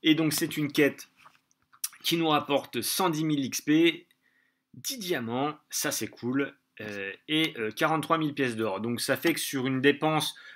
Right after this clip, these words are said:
on nous demande d'en mettre qu'un qui coûte quatre-vingts diamants avec les cinq diamants de la quête d'avant et les dix diamants là. Réellement, on a une dépense de diamants de soixante-cinq diamants. Donc ça va encore, euh, pour finir toutes les quêtes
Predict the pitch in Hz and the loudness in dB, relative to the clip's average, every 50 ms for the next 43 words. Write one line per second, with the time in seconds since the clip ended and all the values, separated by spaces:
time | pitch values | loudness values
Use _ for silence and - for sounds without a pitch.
0 | - - - - 120 123 135 147 151 143 127 139 143 143 143 143 - - 165 156 | -20 -12 -6 -4 -2 0 2 2 2 4 4 4 6 6 2 2 2 2 4 4
1 | 156 143 - - - - 135 131 - - 147 143 - - 135 139 139 131 139 139 | 4 2 0 -4 -8 -8 -8 -4 0 0 0 0 2 2 2 2 2 4 2 2
2 | 143 147 147 147 127 107 104 110 113 113 120 120 117 - - 156 151 143 135 147 | 2 2 0 0 0 0 0 -2 -2 -2 -2 -2 -2 0 0 0 0 0 0 0
3 | 147 147 147 143 139 139 135 - 139 127 123 127 131 131 131 135 131 127 123 _ | 0 0 0 2 2 0 2 0 -2 -2 0 -2 -2 0 0 -2 -4 -6 -10 _
4 | - - 110 113 117 117 113 113 107 98 110 110 104 104 104 107 117 135 165 180 | -10 -8 -6 -4 -4 -4 -4 -6 -6 -2 -2 -2 -2 0 0 4 6 6 6 4
5 | - - - - - - - - - - _ - - 117 120 110 - 139 147 143 | 0 -6 -10 -10 -10 -12 -14 -20 -20 -20 _ -12 -8 -4 0 2 4 4 6 4
6 | 131 131 139 151 156 143 127 117 117 117 120 117 113 117 117 - 131 139 127 110 | 4 2 2 2 2 0 -2 -2 -2 0 0 0 0 0 -2 -2 -4 -4 -2 -2
7 | 117 110 92 98 98 92 104 113 123 127 - - - 104 113 120 113 - - - | -4 -4 -4 -6 -8 -6 -4 -4 -4 -6 -6 -10 -10 -6 -4 -4 -4 -4 -4 -4
8 | 120 - 123 117 110 - 127 120 117 110 117 110 107 98 95 107 113 104 - - | -4 -2 -2 -4 -2 -2 -2 0 0 0 0 0 0 -4 -6 -6 -6 -4 -2 2
9 | - 127 123 113 117 139 147 147 139 127 - - 120 123 131 139 143 135 - - | 2 2 4 6 6 8 8 8 6 2 2 2 4 4 6 4 4 2 -2 -8
10 | - - - - - - - - _ - 104 - - 123 117 - - 127 120 123 | -20 -20 -20 -18 -18 -18 -18 -18 _ -16 -16 -14 -14 -12 -12 -8 -6 -4 -2 -2
11 | 135 143 143 139 - - 147 143 - 139 135 123 - - 151 147 147 - - - | 0 0 0 0 -2 -6 -6 -6 -2 -4 -4 -2 2 2 2 2 2 -4 -12 -18